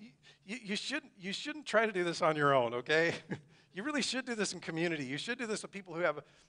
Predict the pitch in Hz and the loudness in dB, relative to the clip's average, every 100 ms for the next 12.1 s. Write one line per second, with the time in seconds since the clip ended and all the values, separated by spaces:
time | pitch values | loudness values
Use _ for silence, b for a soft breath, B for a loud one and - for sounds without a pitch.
0 | - 196 190 170 196 - 170 - 127 175 | -10 -4 -4 -2 -6 0 0 0 0 4
1 | 185 127 120 98 - _ _ _ _ _ | 4 2 -6 -14 -18 _ _ _ _ _
2 | _ _ _ _ - 165 196 185 175 190 | _ _ _ _ -8 -4 -2 -2 -2 -2
3 | 190 185 151 123 165 143 147 160 202 160 | 0 0 0 -2 -2 -2 0 -2 0 -4
4 | 127 147 165 139 123 b b b _ 143 | -4 2 2 2 -4 b b b _ 0
5 | 190 170 165 156 147 151 151 156 160 147 | 0 4 6 6 2 -6 -6 0 2 2
6 | 156 147 143 143 123 156 185 180 - 220 | 0 -2 -8 -8 -4 -4 -4 -8 -6 -6
7 | 285 - _ _ _ _ _ _ _ _ | -6 -16 _ _ _ _ _ _ _ _
8 | - 147 165 - 196 175 208 311 254 135 | -10 -6 -6 -2 -2 2 2 2 -2 -2
9 | 117 - 156 180 220 254 185 170 170 139 | -6 -10 -6 0 4 4 2 -2 -4 -4
10 | 196 262 233 123 151 208 202 196 185 - | 4 6 6 4 2 0 0 0 -2 -2
11 | 151 - 135 143 139 139 117 151 - 247 | -6 -4 0 2 2 0 -8 -16 -2 -2